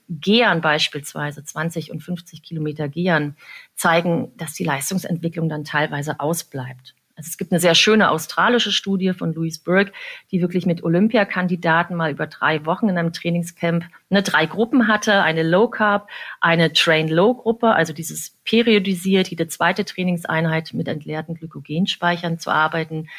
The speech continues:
und eine High Carb Gruppe. Und die High Carb Gruppe hat sich im zehn Kilometer Time Trial signifikant verbessert,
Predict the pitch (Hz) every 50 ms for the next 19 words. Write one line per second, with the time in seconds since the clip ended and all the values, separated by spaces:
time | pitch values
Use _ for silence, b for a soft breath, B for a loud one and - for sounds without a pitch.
0 | B B B B _ - 170 - 151 156 160 156 143 143 160 190 220 220 - 202
1 | 196 196 196 - - - 196 180 - 190 185 180 185 B B B B B B _
2 | 180 170 170 165 - - - 170 143 151 185 240 277 - 226 202 196 - - -
3 | 190 - 196 180 165 170 170 - 180 170 - 170 165 160 160 - - - - 190
4 | 180 - 190 170 160 165 185 - - 170 170 - 175 160 160 170 170 - - 165
5 | 160 156 151 - - 160 175 175 185 170 - 175 170 - 156 156 160 156 - 147
6 | 139 147 160 170 - 233 226 226